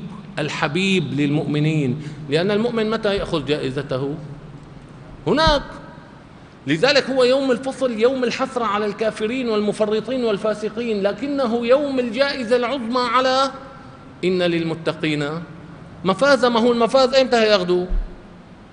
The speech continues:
"سبعة يظلهم الله في ظله أو في ظل عرشه يوم لا ظل إلا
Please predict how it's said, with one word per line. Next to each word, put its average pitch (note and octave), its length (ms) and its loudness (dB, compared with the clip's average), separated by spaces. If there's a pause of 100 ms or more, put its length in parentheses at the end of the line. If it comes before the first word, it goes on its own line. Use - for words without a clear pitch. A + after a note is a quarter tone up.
(720)
"سبعة E3+ 460 0
يظلهم D#3+ 800 -4
الله D3 400 -4
في D3 240 -4
ظله D3 640 -4
أو C#3+ 140 -4
في C#3 220 -8
ظل C#3 300 -6
عرشه C3+ 440 -8
يوم C#3 320 -4
لا C3+ 200 -2
ظل C#3 280 -6
إلا C3+ 480 -4